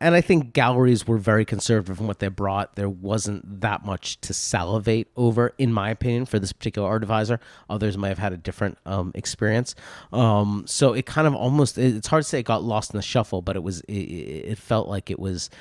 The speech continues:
not the, the full focus of everyone, but I think that might have changed throughout the weekend. I know they got a ton of ticket sales. It was totally sold out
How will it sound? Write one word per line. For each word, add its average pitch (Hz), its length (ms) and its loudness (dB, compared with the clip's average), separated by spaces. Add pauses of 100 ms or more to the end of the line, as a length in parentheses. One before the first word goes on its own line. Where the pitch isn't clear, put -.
(400)
not 117 520 4
the, 95 160 -2
the 90 140 -2
full 123 240 0
focus - 340 4
of 127 80 4
everyone, 135 220 6
but 139 80 6
I 147 60 6
think 165 140 2
that 147 120 4
might 127 80 2
have 110 80 0
changed 107 320 -2
throughout 101 160 0
the 101 80 0
weekend. 95 320 -4
I 101 80 -6
know 101 140 0
they 98 100 -2
got 87 240 -4
a 98 60 -4
ton - 420 2
of 95 140 0
ticket - 280 -6
sales. 82 360 -2
It - 20 -6
was 80 80 -8
totally 90 340 -2
sold 87 320 -4
out 85 220 -4